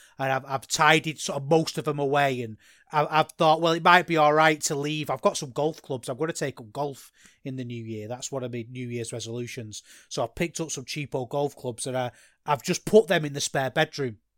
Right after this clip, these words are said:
But she didn't want them in the spare bedroom. She wanted them in the garage, but didn't tell me that, you see.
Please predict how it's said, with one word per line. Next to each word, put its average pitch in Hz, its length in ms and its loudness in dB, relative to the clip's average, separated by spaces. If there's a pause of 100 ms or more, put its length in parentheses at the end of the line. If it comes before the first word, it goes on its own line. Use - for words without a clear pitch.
(560)
But 180 100 -2
she 147 100 0
didn't 196 220 6
want 208 180 10
them 190 160 2
in 151 100 -4
the 147 60 -6
spare 135 280 -2
bedroom. 113 400 -8
She 143 160 -8
wanted 165 240 0
them 143 80 -2
in 131 80 -4
the 117 80 -10
garage, 160 460 4 (220)
but - 160 -8
didn't 208 200 4
tell 226 260 12
me 208 120 4
that, 151 180 2
you 147 60 -8
see. 123 320 -6